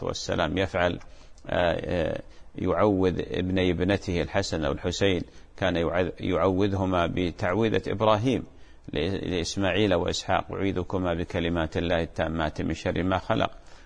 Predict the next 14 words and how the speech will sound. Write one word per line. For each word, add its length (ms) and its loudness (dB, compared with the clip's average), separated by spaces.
أعيذكما 500 0
بكلمات 600 0
الله 220 4
التامة 480 2
من 80 -8
كل 240 -4
شيطان 540 0
وهامة، 480 2
من 60 -4
كل 260 0
عين 440 2
لامة". 380 0
هذه 260 2
التعويذة، 540 -4